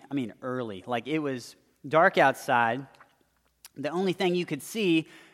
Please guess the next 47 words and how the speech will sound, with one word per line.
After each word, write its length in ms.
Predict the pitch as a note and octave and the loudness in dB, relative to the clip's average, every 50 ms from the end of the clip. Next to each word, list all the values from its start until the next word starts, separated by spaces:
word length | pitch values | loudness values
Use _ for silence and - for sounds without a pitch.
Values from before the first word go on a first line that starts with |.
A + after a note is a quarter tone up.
| - | -6
is 160 | F3 D#3+ B2+ | -6 -4 0
what 160 | D3+ F#3 F#3+ F#3 | 2 2 2 2
was 140 | E3+ C#3+ | 0 -2
illuminated 580 | E3 D#3+ F3+ A3 A3+ G3+ F3+ D#3+ D#3 E3+ F#3 E3+ | -2 -2 0 2 2 4 4 4 6 4 4 6
by 220 | D#3 E3 D#3+ D#3 | 8 8 8 8
the 80 | C#3+ D3 | 4 2
moon 480 | C#3+ D#3+ F#3+ A3 A#3 A#3 A#3+ A#3+ A#3+ A#3 - - - - | 0 0 0 0 0 0 0 -2 -2 -4 -8 -16 -12 -4
and 140 | - D#3+ D#3 | -2 -2 -2
the 40 | C#3+ | -2
starlight, 580 | - - G#3 F#3+ F#3 F3 D#3 C#3+ C3+ C3+ - | -2 2 4 6 6 6 6 4 4 4 4
which 160 | F#3+ A3 - | 2 2 2
is 100 | B3+ A3+ | 2 0
a 60 | G#3+ A3+ | 2 6
lot 220 | A#3 B3+ B3 A#3 | 6 6 6 6
more 320 | A3+ A3+ A#3 A#3+ C4 C4 | 2 2 4 4 4 4
than 200 | A3+ F#3 G3 F3+ | 2 0 -2 0
what's 240 | F3+ F#3 F3+ - - | 0 -2 -2 -2 -6
illuminated 560 | - F3+ F3+ F#3 F#3+ F#3 F#3 F3+ F3+ F3+ F3 | -6 -4 -2 0 0 2 2 2 2 2 4
by 140 | E3 F3 E3+ | 6 6 6
the 100 | E3 E3 | 6 4
moon 200 | E3+ E3+ E3+ E3+ | 0 0 0 0
and 80 | E3+ D#3+ | 0 -2
the 40 | D#3 | -4
starlight 420 | - - E3+ E3 D#3+ D#3+ D#3 D3+ | -2 0 2 4 6 4 4 4
here 140 | - F#3 F3 | 0 0 2
in 60 | D3+ | 2
Austin, 420 | D#3 F#3+ F#3+ - - C3 A#2+ C#3+ | 2 2 2 0 -6 -8 -8 -8
because 460 | E3 D#3 - - C#3+ C3+ C3 A#2+ - C#3 | -8 -8 -4 -2 -2 -2 -2 -6 -10 -4
you 100 | C3+ C#3+ | 0 2
actually 260 | D3+ D3+ - C#3+ C3 | 2 2 0 -4 -2
have 180 | D3 D3 C3 | 0 0 0
a 60 | B2+ B2 | 0 -2
moon 300 | B2 C3 C#3 C#3 C3+ C3 | -2 -2 -2 -2 -2 -2
and 120 | A#2+ A2+ | -4 -6
starlight 460 | - - D3+ C#3+ C#3 B2+ B2+ A#2+ A2 - | -6 -2 -2 0 4 4 4 4 2 0
out 160 | - C3 C3 - | -2 -2 -2 -2
in 80 | B2+ | -4
the 60 | B2 | -6
hill 140 | A#2+ C#3+ C#3+ | -2 -4 -4
country. 380 | - C3+ A#2 G#2+ - C3+ C#3 C#3+ _ - - - - - - - - _ _ _ - - _ | -4 -4 -8 -8 -8 -10 -10 -10 _ -20 -20 -20 -20 -20 -20 -20 -20 _ _ _ -20 -20 _
But, 320 | - - A#2+ E3+ E3+ E3 E3 - - - - - _ _ _ _ _ - | -6 4 8 8 8 8 6 0 -16 -20 -20 -20 _ _ _ _ _ -8
but 160 | - D3 F#3 | -2 2 2
it 80 | A3+ A3+ | 2 4
was, 320 | G#3+ F3+ D#3 C#3+ - - _ _ - | 2 -2 -4 -4 -10 -18 _ _ -8
it 40 | |
was 160 | F#3 D3+ A#2+ A#2 | -8 -8 -8 -10
dark. 480 | A#2 G#2+ C#3 C#3 F3+ F3 - - - | -6 0 2 2 2 0 -2 -8 -20